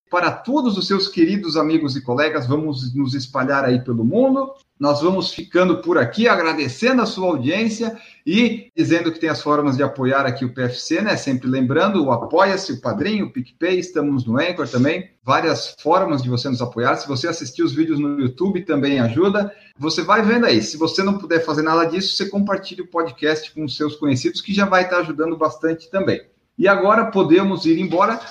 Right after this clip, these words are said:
Vou me despedir das minhas convidadas aqui. Renata Leng, muito obrigado pela presença. Deixa aí teu tchau.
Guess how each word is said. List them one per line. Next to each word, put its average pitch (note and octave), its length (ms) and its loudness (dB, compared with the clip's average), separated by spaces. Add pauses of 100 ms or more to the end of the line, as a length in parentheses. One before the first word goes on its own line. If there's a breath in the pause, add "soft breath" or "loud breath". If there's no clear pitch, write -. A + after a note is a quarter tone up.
(140)
Vou D#4 160 0
me C4+ 120 2
despedir G#3 480 0
das E3+ 240 4
minhas F#3 280 0
convidadas D3+ 640 0
aqui. F#3+ 440 0 (120)
Renata A3+ 520 0
Leng, A3 420 0
muito A3 420 2
obrigado F#3+ 480 0
pela F#3+ 240 -2
presença. E3+ 600 -2
Deixa F3+ 260 -2
aí E3 120 -4
teu D#3+ 180 -6
tchau. - 340 -8